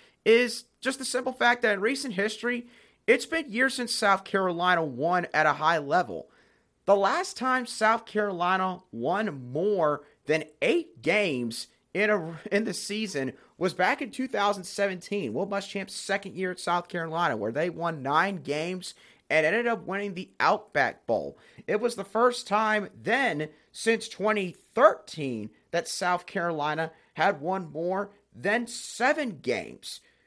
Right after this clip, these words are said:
between the regular season and their bowl game.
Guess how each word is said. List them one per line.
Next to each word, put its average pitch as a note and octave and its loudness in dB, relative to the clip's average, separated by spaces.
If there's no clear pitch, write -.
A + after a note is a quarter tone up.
between F3+ -2
the E3+ -2
regular E3+ 0
season D3 -6
and C#3+ 2
their B2+ 0
bowl A#2+ 4
game. F2 -10